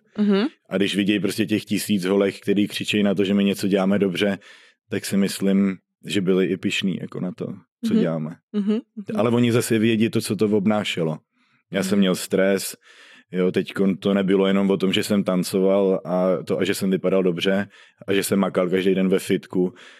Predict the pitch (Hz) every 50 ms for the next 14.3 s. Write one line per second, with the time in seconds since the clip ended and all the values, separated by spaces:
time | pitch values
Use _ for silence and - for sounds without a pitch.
0 | - - 92 90 90 95 95 92 92 101 95 98 90 - 95 95 95 90 87 101
1 | 80 95 - - 104 95 95 92 - - 98 95 95 - - 98 90 92 95 87
2 | - 98 85 - - 92 - 98 95 85 98 98 92 - 98 - - 98 95 98
3 | 95 95 95 92 92 92 80 87 95 95 92 - 95 95 95 90 87 78 95 90
4 | - 101 95 95 90 85 90 90 95 - - _ _ - - - - - - _
5 | _ _ - 92 - 95 87 - 98 92 87 85 85 82 80 92 - - 95 92
6 | 85 92 87 92 85 80 87 - - 98 82 107 92 85 82 - - 92 87 92
7 | 90 95 82 90 87 90 87 85 92 87 90 85 95 87 - - 87 87 87 92
8 | 90 - - - 90 85 85 92 90 90 80 92 85 - 90 87 85 80 87 82
9 | 82 90 95 90 - - - - - - - - - - _ _ _ _ _ _
10 | - 101 90 98 - 98 87 95 95 - - - 90 87 80 - 98 90 82 -
11 | - 80 82 82 76 76 71 - 78 85 92 - 107 98 - 101 101 95 - -
12 | 107 98 92 92 87 - 110 92 90 - - 95 90 87 90 87 - - 87 78
13 | 71 - - - 87 85 87 82 90 90 85 87 92 85 78 - - 90 - 233
14 | 226 220 - - - -